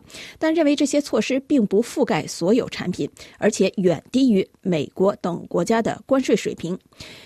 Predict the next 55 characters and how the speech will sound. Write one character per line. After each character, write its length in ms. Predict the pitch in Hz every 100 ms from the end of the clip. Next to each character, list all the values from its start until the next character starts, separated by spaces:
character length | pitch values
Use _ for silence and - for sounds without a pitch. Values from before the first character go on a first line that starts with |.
| - _ _ -
而 120 | 285
且 260 | 277 214 - -
进 200 | 320 294
口 200 | 226 180
商 220 | 285 277
有 160 | 202 175
时 380 | 170 - 240 -
也 180 | 202 165
会 240 | - 220
绕 260 | 196 285 202
道 240 | 254 - _
不 140 | - -
受 200 | 311 220
这 200 | 208 185
些 260 | - 202
措 240 | - 254 208
施 160 | 226
限 220 | 233 262
制 100 | 180
的 120 | 165 143
国 200 | 147 160
家 240 | 254 - -
钻 200 | 262 285
空 240 | 302 185
子。 160 | - - _ _ - - -
他 100 | 302
担 140 | 311
心 180 | 302 311
中 160 | 320 285
国 160 | 254
在 180 | 262 226
出 160 | 226 277
现 200 | 240 196
新 200 | - 285
的 120 | 180
增 200 | - 277
长 200 | 254 165
减 260 | - 170 240
缓 160 | -
的 140 | - 165
情 180 | -
况 180 | 202 208
下， 220 | 175 156 -
会 160 | - 226
向 280 | - 185 139
出 160 | - 262
口 160 | -
商 220 | - 233 -
提 160 | -
供 220 | - - -
更 180 | 254 170
多 140 | 220
的 100 | 254
补 160 | - -
贴。 240 | - 185